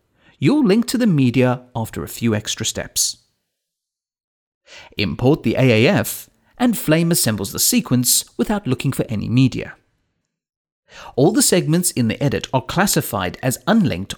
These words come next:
or missing media. The first step in creating a connected conform is to create a common sequence that contains all the media to be used across multiple sequences.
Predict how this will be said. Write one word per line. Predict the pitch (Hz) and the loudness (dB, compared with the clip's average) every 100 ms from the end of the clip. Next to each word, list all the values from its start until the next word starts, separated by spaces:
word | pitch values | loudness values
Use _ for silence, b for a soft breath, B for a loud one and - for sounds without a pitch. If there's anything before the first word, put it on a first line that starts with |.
| - | 0
or | 208 | 0
missing | 117 - 101 127 | 2 0 0 2
media. | 170 - - - _ _ _ _ _ _ _ _ _ _ _ _ _ _ b b b | 2 0 -8 -14 _ _ _ _ _ _ _ _ _ _ _ _ _ _ b b b
The | 123 113 | -4 -2
first | - 294 - | 0 0 0
step | - 92 - - | 0 -2 -6 -6
in | 143 | -4
creating | - 143 139 160 - - | -2 2 2 2 -4 -10
a | - | -6
connected | 131 120 - 95 | 0 0 -2 -8
conform | - 85 190 143 104 107 - b b b | -8 -2 2 4 2 0 -6 b b b
is | 190 - | -4 -2
to | 175 | -4
create | - 226 214 - | -2 0 0 -2
a | - | -10
common | - 156 180 180 | -4 0 2 2
sequence | - 269 - 107 71 - - - | 2 0 -2 -4 -4 -2 -4 -4
that | 160 165 | -4 0
contains | 175 151 151 170 - - | 0 0 2 0 -2 -4
all | 120 135 | -4 -2
the | 233 | 0
media | 262 147 120 123 | 2 2 2 0
to | 156 | -2
be | 160 | -4
used | 139 123 117 | 0 0 0
across | - - - - - | -2 -4 -4 -4 -4
multiple | 95 90 - 135 | -6 -6 -4 -2
sequences. | - 220 - 98 - - - - | 0 -2 0 -2 -2 -4 -4 -4